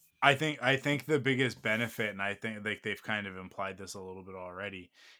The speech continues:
is that you get, you get people signing up for different reasons. I mean, like, you get Han Solo signing up to get away from Corellia,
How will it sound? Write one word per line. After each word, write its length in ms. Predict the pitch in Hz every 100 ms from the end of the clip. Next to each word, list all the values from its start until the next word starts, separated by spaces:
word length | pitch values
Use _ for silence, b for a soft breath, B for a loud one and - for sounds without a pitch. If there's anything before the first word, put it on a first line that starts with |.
| -
is 260 | 117 110 104
that 180 | 113
you 300 | 107 113 110
get, 540 | 101 113 101 98 95 92 _ _ _ _ _ _ _ _
you 420 | 120 110 117 139
get 460 | 117 139 151 139 131 _ _ _ _
people 400 | - 135 127 127
signing 520 | - 127 113 110 101 98
up 220 | 104 -
for 120 | 107
different 480 | 90 104 - 98 87
reasons. 640 | 98 104 90 85 87 92
I 100 | 95
mean, 160 | 95 95
like, 220 | 92 -
you 60 | 92
get 140 | 95
Han 240 | - 104
Solo 340 | 98 107 101 95
signing 400 | - 101 92 92
up 160 | 92 - b b b _
to 140 | - 120
get 160 | 110
away 420 | 98 95 98 95 90
from 600 | - 101 92 85 85 87 _ _ _ _ _ B B _ -
Corellia, 680 | 131 107 113 98 85 85